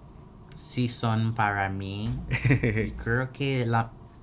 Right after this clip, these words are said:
Speaker 1: el material se ve bien en ambas. Simplemente la combinación de colores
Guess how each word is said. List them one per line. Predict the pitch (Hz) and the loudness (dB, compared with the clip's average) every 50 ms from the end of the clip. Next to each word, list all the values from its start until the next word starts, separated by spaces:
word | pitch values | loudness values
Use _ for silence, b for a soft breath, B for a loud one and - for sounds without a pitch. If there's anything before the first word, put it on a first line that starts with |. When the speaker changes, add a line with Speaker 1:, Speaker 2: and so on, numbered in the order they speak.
| - - | -10 -4
Speaker 1:
el | 120 120 113 | -2 0 0
material | 110 113 110 107 - 120 107 104 107 110 117 127 135 | 2 0 0 0 0 -2 -2 2 4 4 4 4 2
se | 131 - 151 143 | 0 -2 -2 -2
ve | 131 127 127 123 | 0 2 2 2
bien | 107 95 101 104 110 120 | 0 0 -2 -2 0 2
en | 123 113 101 - - | 2 0 0 -2 -6
ambas. | - 90 90 90 101 110 120 131 139 147 160 151 | -6 -6 -6 -4 -2 0 2 2 2 0 -2 -4
Simplemente | - - 131 120 113 117 113 107 101 104 104 113 117 117 135 131 123 | -2 0 0 0 2 0 0 -2 -2 -2 0 -2 -2 0 -2 0 0
la | 110 101 98 - | 0 0 -2 -4
combinación | - 110 107 110 110 113 113 113 113 110 110 - - 113 113 123 139 151 | -4 -2 -2 0 0 0 0 0 0 0 -2 -4 -4 -2 0 0 0 0
de | 156 147 - | -2 -4 -6
colores | - - 113 101 95 95 92 95 101 107 113 127 - - 269 302 - - - - - - - | -4 -4 -4 -2 0 0 0 0 0 -2 -2 -2 -4 -4 -6 -6 -6 -8 -8 -10 -12 -14 -16